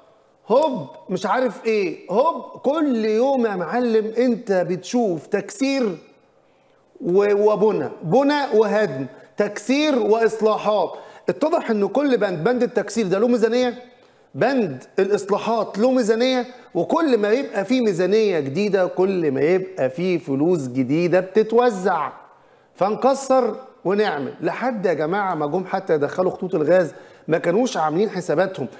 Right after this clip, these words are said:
طب أمال فين البنية التحتية ال-، وشبكة طرق وحلقات وبتاع والكلام ده كله؟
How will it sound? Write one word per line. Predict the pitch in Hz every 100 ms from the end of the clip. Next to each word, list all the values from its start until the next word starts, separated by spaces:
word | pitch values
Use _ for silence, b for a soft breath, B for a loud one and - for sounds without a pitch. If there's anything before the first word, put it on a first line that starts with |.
| B B
طب | 180 170
أمال | 202 202 262 294
فين | 196 269
البنية | 277 208 151 269 247
التحتية | 208 - 190 - - 269 240 220
ال-، | 190 180 175
وشبكة | 170 165 180 180 226 233 208 196 - -
طرق | 269 262 247 220
وحلقات | 180 175 - 185 185 156 240 247 247
وبتاع | 196 185 180 226 254 233
والكلام | 208 - 196 233
ده | 220
كله؟ | - 240 180